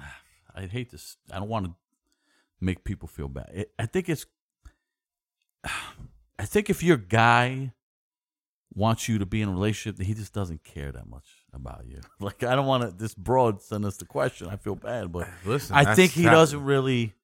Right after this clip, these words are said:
Speaker 2: That would be my issue
Speaker 1: If
Speaker 2: with
Speaker 1: he
Speaker 2: it.
Speaker 1: cared a lot, he would be like, "Nah, baby, yo, you what? No way, you with me? That's it." But if you're kinda like, "Yeah, yo, if it means I could get mine,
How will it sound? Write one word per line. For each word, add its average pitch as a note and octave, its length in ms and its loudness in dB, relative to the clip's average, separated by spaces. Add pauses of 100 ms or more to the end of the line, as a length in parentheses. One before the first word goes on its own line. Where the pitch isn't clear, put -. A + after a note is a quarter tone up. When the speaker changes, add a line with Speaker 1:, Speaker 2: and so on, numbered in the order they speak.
Speaker 2:
That D3+ 160 6
would G3 120 6
be F3 120 8
my E3 280 8
issue D#3+ 400 6
Speaker 1:
If E3 160 10
Speaker 2:
with A3+ 80 10
Speaker 1:
he C#4 80 10
Speaker 2:
it. - 80 -2
Speaker 1:
cared A3 360 8
a D#3+ 60 8
lot, E3+ 500 8
he D#3 100 6
would D3 140 4
be C3+ 40 4
like, A2 220 2
"Nah, C3+ 400 6
baby, F2+ 300 -8
yo, G2+ 180 0
you G2+ 180 -2
what? E3 560 2
No D#4+ 320 6
way, F4 240 12
you A#3 120 4
with C4 180 2
me? C4+ 100 -12 (120)
That's F#3 260 4
it." D#4+ 300 4 (420)
But C#3+ 140 6
if C#3 80 4
you're C#3+ 100 0
kinda D#3+ 220 6
like, C3 220 6 (140)
"Yeah, A2 120 -8 (340)
yo, C#3 160 8
if A#2+ 100 2
it A2+ 80 -2
means C#3+ 240 8
I C#3+ 120 10
could C#3 140 -6
get C#3+ 180 2
mine, E3+ 280 4